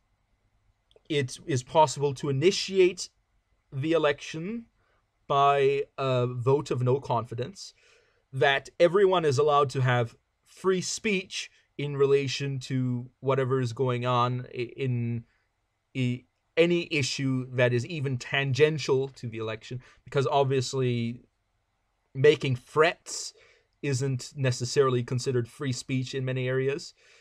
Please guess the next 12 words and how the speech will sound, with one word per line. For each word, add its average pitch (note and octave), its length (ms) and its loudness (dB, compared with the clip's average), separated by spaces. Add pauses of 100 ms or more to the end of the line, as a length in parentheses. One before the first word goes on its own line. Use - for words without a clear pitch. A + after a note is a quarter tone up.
(120)
or, B2 120 0
or A#2+ 340 2 (120)
is, B2 220 0
is B2+ 180 -2
not C3+ 200 0
considered B2 380 0
valid G#2+ 580 2
free G2 200 -14
speech, - 440 -16 (380)
or A2+ 220 -2
yelling C3 380 4
"fire" C3+ 640 4